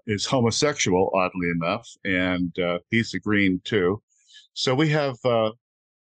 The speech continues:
we have a system of government that's really been seized by a minority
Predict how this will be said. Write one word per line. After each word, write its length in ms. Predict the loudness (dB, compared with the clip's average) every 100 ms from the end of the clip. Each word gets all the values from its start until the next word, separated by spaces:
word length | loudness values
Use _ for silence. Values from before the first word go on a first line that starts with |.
| _ _
we 140 | -2 0
have 180 | 0 -2
a 60 |
system 360 | -4 -4 -2 -2
of 140 | 0
government 400 | -2 -2 -4 -4 -4
that's 240 | -6 0
really 240 | 0 2
been 240 | 2 0 0
seized 800 | 0 0 2 4 4 2 -4 -4
by 320 | 0 2 0 -2 _ _ _ -4
a 80 | 0
minority 800 | 2 2 2 2 2 -2 -8